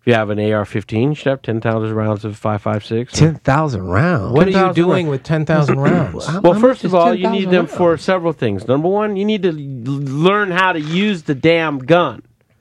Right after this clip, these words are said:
Speaker 2: So practice. With
Speaker 1: Training,
Speaker 2: the training.
Speaker 1: right? Training is gonna be required more than combat.
Speaker 3: So you're, you're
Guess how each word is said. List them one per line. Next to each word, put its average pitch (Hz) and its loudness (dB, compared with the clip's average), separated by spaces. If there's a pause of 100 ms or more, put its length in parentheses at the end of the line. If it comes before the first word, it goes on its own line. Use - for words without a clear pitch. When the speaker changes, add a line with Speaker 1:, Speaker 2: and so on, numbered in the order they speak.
(140)
Speaker 2:
So 151 4
practice. 135 -2 (100)
With 117 -2
Speaker 1:
Training, 127 4
Speaker 2:
the - -16
training. 160 4
Speaker 1:
right? - -4
Training 208 0
is 185 -4
gonna 185 0
be 180 0
required 170 0
more 165 0
than 147 -4
combat. 131 -2
Speaker 3:
So - -6
you're, 170 2
you're 160 0